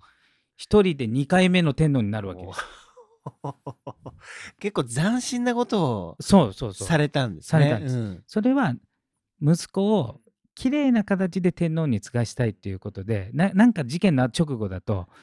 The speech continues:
Speaker 1: ん-、なんかまずいんで、うん。で、二回天皇をやって、満を持して天智天皇が出てくるっていう感じなんですよ。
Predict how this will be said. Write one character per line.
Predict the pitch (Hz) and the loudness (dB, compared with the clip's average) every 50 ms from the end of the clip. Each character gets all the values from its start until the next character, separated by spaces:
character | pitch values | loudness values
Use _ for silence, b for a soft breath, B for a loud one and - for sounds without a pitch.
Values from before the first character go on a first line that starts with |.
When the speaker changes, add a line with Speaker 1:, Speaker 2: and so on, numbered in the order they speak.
| b b b b b _ - | b b b b b _ -18
Speaker 1:
ん-、 | - - _ _ - 95 117 | -18 -18 _ _ -16 -8 -4
な | 156 143 | -4 -4
ん | |
か | - - 87 90 | -2 -4 -8 -8
ま | 98 117 117 117 117 | -6 -2 -2 -2 -2
ず | - 131 | -2 -4
い | 104 | -6
ん | 92 87 85 | -6 -8 -10
で、 | 92 87 82 - _ _ - | -10 -12 -12 -14 _ _ -4
う | 113 | -4
ん。 | 107 98 95 - b b b b b b b _ _ _ _ | -4 -4 -6 -10 b b b b b b b _ _ _ _
で、 | 208 214 311 302 - - _ _ _ - | -4 -2 -2 -2 -4 -6 _ _ _ -2
二 | 143 135 139 127 | 0 0 0 0
回 | - 139 131 123 120 120 113 113 _ | 0 -2 0 0 -2 -4 -4 -6 _
天 | - 131 127 117 113 | -4 -2 0 0 0
皇 | 117 110 | 0 -2
を | 107 101 | -4 -4
や | 101 101 | -8 -10
っ | 101 - _ _ _ | -12 -14 _ _ _
て、 | - 202 190 175 - | -4 -4 -4 -4 -4
満 | - 139 151 165 151 143 135 127 | -2 -2 0 2 2 2 2 0
を | 120 | -2
持 | 120 123 131 | -2 -4 -8
し | 123 - - | -8 -10 -8
て | - - 208 | -4 -4 -4
天 | 202 - - 151 131 127 | -4 -4 -6 -6 -4 -4
智 | 117 117 - | -6 -6 -6
天 | - 117 110 104 | -6 -6 -4 -6
皇 | 98 | -6
が | 95 92 92 | -10 -12 -12
出 | - 98 | -12 -12
て | 92 98 | -12 -12
く | - - 95 | -16 -20 -20
る | |
っ | 87 | -20
て | - _ - 98 | -20 _ -20 -20
い | 90 | -20
う | - _ _ _ _ _ _ _ _ _ | -20 _ _ _ _ _ _ _ _ _
感 | - 123 113 98 | -10 -10 -10 -10
じ | - 98 | -10 -14
な | 92 | -14
ん | 85 | -16
で | 82 - | -18 -20
す | - | -20
よ。 | - - | -20 -20